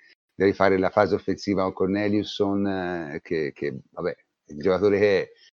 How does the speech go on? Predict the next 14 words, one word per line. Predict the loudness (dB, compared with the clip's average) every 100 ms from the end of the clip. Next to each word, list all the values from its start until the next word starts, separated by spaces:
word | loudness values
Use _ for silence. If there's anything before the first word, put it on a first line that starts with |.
| _ _ -8
e, | -6 -4
e | -4
con | 0 0
Gervinho, | 2 4 6 6 6 2
che | 0
oramai | 0 2 4 6 4 2 -4
corre | -4 -2
soltanto | -2 -4 -2 -2 2
dritto, | 4 4 4 -2 -2 -6
eh, | -8 -8 -8 -10 -12 -12 -14 -18
insomma, | -14 -10 -8
anche | -8 -4
lui, | 2 2 2
eh, | -2 -8 -10